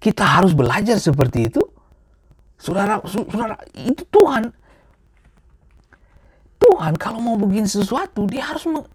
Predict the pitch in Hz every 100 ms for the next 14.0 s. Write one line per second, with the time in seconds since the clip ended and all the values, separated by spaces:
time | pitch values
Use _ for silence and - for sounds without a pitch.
0 | 196 - 240 294 226 269 269 262 - 370
1 | 480 349 262 233 226 - - - - 277
2 | 269 277 339 403 494 - - - - -
3 | _ _ _ - _ _ _ - _ -
4 | _ - _ - _ _ _ - 359 415
5 | - 294 320 359 370 285 269 330 294 262
6 | 233 - 285 269 262 311 262 233 202 196
7 | 196 196 - - _ _ _ _ _ _
8 | _ _ _ - - - _ _ _ _
9 | _ _ - _ - - - - - -
10 | 311 294 269 240 254 214 202 220 190 190
11 | 185 - - - _ _ _ _ _ -
12 | - 135 120 - _ - - - 254 262
13 | - 208 147 139 151 156 147 - 226